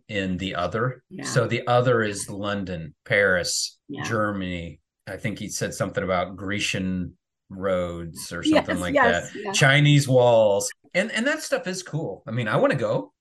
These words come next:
Speaker 2: Yeah,
Speaker 1: I, I'd like to go
Speaker 2: same.
Speaker 1: visit <laughs> some of those places. But anyway, I went to that, you know, uh, philosophical side that he probably didn't intend at all. Like longing for what's not right in front of you. Like you want some, you know.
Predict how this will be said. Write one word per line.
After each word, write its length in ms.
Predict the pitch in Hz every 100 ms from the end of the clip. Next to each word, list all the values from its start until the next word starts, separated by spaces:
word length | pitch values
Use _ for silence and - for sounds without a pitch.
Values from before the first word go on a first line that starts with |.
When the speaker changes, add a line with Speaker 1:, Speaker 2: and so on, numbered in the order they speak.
| -
Speaker 2:
Yeah, 180 | 180
Speaker 1:
I, 160 | 311 -
I'd 80 | 151
like 140 | -
to 60 | 147
go 120 | 143
Speaker 2:
same. 80 | 131
Speaker 1:
visit 640 | - 143 - 170 214 147
<laughs> 60 | -
some 140 | -
of 40 | 95
those 160 | 95
places. 380 | - 92 - 98
But 220 | 101 101 143
anyway, 300 | 131 92 - _
I 80 | 123
went 220 | 123 117 -
to 100 | 92
that, 240 | 87 85 -
you 140 | 92
know, 280 | 82 82 80 _
uh, 120 | - 76
philosophical 720 | - 85 82 76 - - 78
side 380 | - 78 78 76
that 120 | 76
he 100 | 82
probably 300 | - 76 80
didn't 200 | 80 80
intend 340 | 80 - 80 80
at 60 |
all. 260 | 80 80 - _ _
Like 180 | 127 120
longing 480 | 131 123 139 135 127
for 140 | 123 107
what's 300 | 110 107 117
not 280 | 101 101 -
right 260 | 101 92 92
in 80 | 90
front 220 | 98 95
of 100 | 95
you. 180 | 95 95 107
Like 180 | 90
you 80 | 95
want 200 | 87 82
some, 220 | - 80 -
you 140 | 98
know. 100 | 165